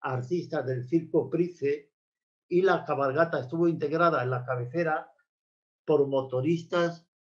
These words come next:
batidores y trompetas de la Policía Municipal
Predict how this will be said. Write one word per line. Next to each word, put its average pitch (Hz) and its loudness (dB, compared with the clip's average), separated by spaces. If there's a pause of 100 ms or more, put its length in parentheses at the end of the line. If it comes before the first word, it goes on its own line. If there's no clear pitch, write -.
(140)
batidores 139 0
y 135 -12
trompetas 165 0
de 151 -8
la 127 -4
Policía 127 -8
Municipal 151 -6